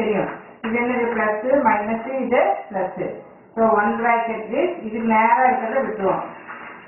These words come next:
Then, uh, minus X bracket, இதுக்கு நேரா இருக்கிறது. இது வந்து அப்படியே விட்டுட்டு, எதை எடுத்துக்குவோம்? இது, இதுவும், இந்த டேர்மும், இந்த டேர்மும் எடுத்துட்டு, இதை மல்டிப்ளை பண்ணிக்குவோம். Then, zero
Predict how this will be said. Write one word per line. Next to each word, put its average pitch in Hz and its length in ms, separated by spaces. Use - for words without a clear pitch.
Then, 226 180
uh, 208 320
minus 240 440
X - 60
bracket, 247 500
இதுக்கு 277 260
நேரா 247 300
இருக்கிறது. 208 420
இது 214 200
வந்து 254 280
அப்படியே 220 260
விட்டுட்டு, 214 440
எதை 233 200
எடுத்துக்குவோம்? 202 560
இது, 240 120
இதுவும், 233 340
இந்த 214 140
டேர்மும், 233 420
இந்த 220 120
டேர்மும் 220 400
எடுத்துட்டு, 202 380
இதை 220 140
மல்டிப்ளை 214 600
பண்ணிக்குவோம். 202 540
Then, 226 140
zero 226 180